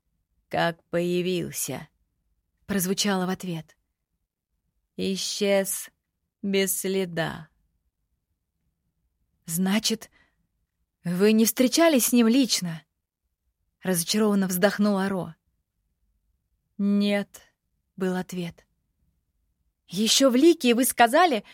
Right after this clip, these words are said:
что запах на кружке показался вам знакомым». «Действительно так». Мертвец склонил голову, и черные волосы свесились вперед, закрывая лицо. «Но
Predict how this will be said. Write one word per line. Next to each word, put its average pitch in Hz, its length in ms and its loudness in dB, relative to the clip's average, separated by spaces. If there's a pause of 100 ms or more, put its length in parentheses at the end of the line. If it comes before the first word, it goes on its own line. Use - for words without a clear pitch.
(160)
что 240 540 0
запах 233 500 2
на 220 160 2
кружке 311 460 0
показался 233 640 -2
вам 269 200 0
знакомым». 240 760 0 (1500)
«Действительно 170 1160 -8 (160)
так». - 600 -12 (1160)
Мертвец 175 560 -4
склонил 185 420 -2
голову, 180 540 -4 (680)
и 190 120 -8
черные 214 460 0
волосы 202 420 -2
свесились 196 580 -4
вперед, 180 560 -6 (360)
закрывая 185 500 -2
лицо. 180 520 -8 (1120)
«Но 165 360 -8